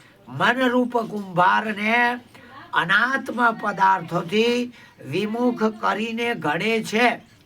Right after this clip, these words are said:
આ કા જીવના શરીરથી અલગ કરીને જીવ ઈશ્વર થાય છે એમ. જે પોતાનામાં અંતર્ભાવમાં આ વાત કરે, આ ભાવ કરે છે.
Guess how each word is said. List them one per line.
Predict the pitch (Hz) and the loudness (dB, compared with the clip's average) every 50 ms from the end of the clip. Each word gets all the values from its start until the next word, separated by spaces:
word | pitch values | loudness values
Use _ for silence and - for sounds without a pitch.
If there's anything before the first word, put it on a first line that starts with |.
| _ _ - | _ _ -4
આ | - 185 202 220 226 226 | 0 2 4 4 4 2
કા | 226 220 214 196 190 | 2 0 -4 -6 -4
જીવના | 165 170 190 190 196 202 214 220 233 247 247 254 247 - - - - - - | -6 -6 -8 -8 -8 -8 -4 -2 0 0 0 0 -4 -8 -16 -20 -20 -16 -6
શરીરથી | - - 180 190 214 226 226 180 170 233 | -2 -2 -2 0 -2 -4 -4 -4 -4 -2
અલગ | 233 214 202 208 226 233 214 202 180 | 0 0 2 2 0 -2 -2 -4 -8
કરીને | 170 208 202 214 247 254 247 254 247 | -6 -6 -4 -2 0 -2 -2 -2 -4
જીવ | 196 202 226 226 233 | -4 -6 -6 -6 -6
ઈશ્વર | 214 170 - - 220 220 180 | -6 -6 -4 -4 -6 -6 -4
થાય | 175 196 202 202 180 | -4 -4 -4 -4 -4
છે | 165 196 | -6 -4
એમ. | 196 190 202 214 202 170 - - - - - - - - - - _ _ | -2 0 0 0 0 -2 -6 -14 -20 -20 -20 -20 -20 -20 -20 -20 _ _
જે | - 131 196 226 247 262 | -4 2 4 4 6 4
પોતાનામાં | 262 - - 180 202 160 160 202 214 226 226 226 226 226 220 226 233 240 247 247 240 | 4 2 -2 -10 -10 -6 -2 0 0 0 0 0 -2 -2 -2 0 2 2 2 2 0
અંતર્ભાવમાં | 240 196 190 190 - - - 254 262 262 240 208 196 202 214 208 202 214 214 220 226 226 233 - - - - - - - - | -4 -8 -12 -12 -12 -8 -4 -2 0 0 2 2 2 2 2 0 -2 -2 0 0 0 -2 -4 -8 -14 -18 -20 -20 -8 -2 2
આ | 165 190 214 | 2 2 2
વાત | 220 226 202 208 - - - | 2 2 2 2 0 -4 -8
કરે, | - 196 196 196 202 208 | -4 -4 -4 -2 -4 -4
આ | - - 160 175 | -2 0 0 2
ભાવ | 165 175 175 202 214 | 4 2 2 2 0
કરે | 220 208 196 190 185 180 175 | -2 -4 -4 -2 -2 -2 0
છે. | 165 202 226 | 0 2 2